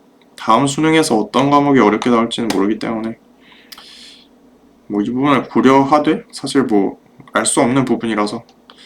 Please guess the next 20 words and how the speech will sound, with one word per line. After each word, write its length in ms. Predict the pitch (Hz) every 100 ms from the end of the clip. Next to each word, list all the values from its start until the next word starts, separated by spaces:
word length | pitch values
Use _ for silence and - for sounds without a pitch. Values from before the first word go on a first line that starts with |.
| - - - - _ _ -
그냥 200 | 123 120
그간의 420 | - 131 147 143
어떤 320 | 104 117 117
통계를 480 | - 147 156 160 143
봤을 360 | 104 - 127
때는 400 | 123 135 123 110 - _ _
물리나 400 | 107 110 131 131
화학이 420 | 127 143 143 135
쉽게 460 | 117 - 135 131 120 - _ _ _ _ _ -
일 80 | 123
컷이 240 | 123 - 104
높은 240 | 104 120
편이고 460 | 123 135 127 135 - _ _ - - - _ _ _ _ _ _ -
뭐 120 | -
지구과학은 640 | - 110 120 123 120 135
좀 280 | 139 110 101
낮은 220 | 95 98 113
편이고, 440 | 123 120 107 98 -
이렇다 320 | - 135 151
보니까 720 | 139 120 123 - 127 123 120